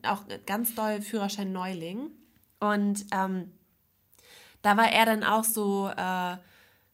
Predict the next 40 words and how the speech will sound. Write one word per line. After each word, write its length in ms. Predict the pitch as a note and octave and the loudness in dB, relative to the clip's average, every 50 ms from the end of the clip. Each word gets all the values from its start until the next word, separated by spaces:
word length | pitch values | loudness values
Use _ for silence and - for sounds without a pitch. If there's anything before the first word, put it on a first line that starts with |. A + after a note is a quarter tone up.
| _ _ - - | _ _ -6 -4
er 140 | G3+ G3 G3 | -2 0 2
wollte 380 | G#3+ A#3+ C4+ D#4 - D4 C#4 | 2 2 2 2 0 0 0
eigentlich 400 | - A3+ G#3+ G#3+ G#3 G3+ G#3 - | 0 0 0 0 -2 -4 -4 -4
m-, 180 | A3 G#3 G3+ G3+ - | -4 -6 -6 -6 -6
mit 240 | - G#3+ A3 G#3+ A3 | -4 -4 -4 -2 -2
mir 120 | G#3+ G3+ G3 | -2 -2 -2
meckern 400 | F#3+ G3 G#3 G#3+ C#4+ C#4+ D4+ F#4 A#4 A4+ _ _ _ _ _ _ _ | -2 -4 -6 -8 -8 -10 -8 -10 -12 -14 _ _ _ _ _ _ _
und 180 | - G#3+ G#3 | -6 -4 -2
wollte 200 | G#3 G#3 G#3 G#3 | -2 -2 -2 0
sagen, 280 | G#3 G3+ G3 G3 G3 - - | 0 0 0 -2 -2 -4 -2
"Pass 260 | - A#3 A3+ A3+ - | 0 2 2 2 2
doch 200 | A3+ F#3 F3+ F#3 D#3+ | 2 0 -2 -2 -2
auf", 320 | G3+ A#3 C4 D#4 F#4 F4+ - | 0 0 0 0 -2 -4 -8
so. 100 | D#4 D#4+ | -10 -8
Er, 200 | D#4 - - G3 | -8 -6 -6 -6
das 180 | G#3 G3+ G#3 | -6 -6 -4
lag 280 | A3 G#3+ A3 B3+ - - | -2 -2 -2 -2 -4 -6
ihm 120 | C4+ A#3+ - | -8 -8 -8
auf 120 | A#3 A3+ | -10 -10
der 180 | - A3+ A3 A3+ | -8 -8 -8 -6
Zunge, 460 | A3+ C4 C4 C4+ C#4+ D4 C#4+ C#4 - | -6 -6 -6 -6 -6 -6 -6 -6 -4
aber 140 | - G#3 A3 | -4 -4 -4
er 160 | - - A3 | -4 -4 -4
hat 140 | A#3 A3+ A#3 | -6 -6 -6
dann 200 | A#3 A3+ A3 G#3 | -4 -4 -4 -4
so 120 | A3 G#3+ | -4 -6
die 160 | G3+ G#3+ G#3 | -8 -8 -8
Kurve 300 | G#3+ A#3 A#3 A#3 A3 A3 | -8 -6 -6 -6 -6 -6
gekriegt 520 | G#3 G#3 G3+ G3+ - - A3+ A3 A3+ - - | -6 -6 -8 -8 -8 -8 -8 -8 -8 -10 -10
und 160 | G3+ G3 F#3+ | -10 -8 -6
war 140 | G3+ G3+ G3 | -6 -4 -4
dann 160 | G3+ G3 F#3+ | -4 -4 -6
so, 160 | F#3+ F#3+ F#3+ F#3+ - - - - - - | -6 -8 -8 -10 -12 -18 -20 -20 -18 -12
"Ja, 160 | - F#3 F#3+ G#3+ | -8 -6 -4 -2
ist 140 | G#3+ G#3 G#3+ | -2 -2 -2
halt 160 | A3 G#3 G#3 | -4 -4 -6
nicht, 240 | G3 G3 - - - _ _ _ _ G#3 | -6 -8 -8 -10 -16 _ _ _ _ -6
nicht 340 | G#3 A3 G#3+ G#3+ G#3+ - | -4 -2 -2 -4 -6 -6
toll, 360 | - A3+ A3 A3 A#3 A#3+ A#3+ A3 | -4 -2 0 0 0 0 -2 -2
aber 420 | F#3+ G3 F#3+ F#3+ F#3+ F#3+ F#3+ F#3+ | -4 -4 -2 -2 0 0 0 -2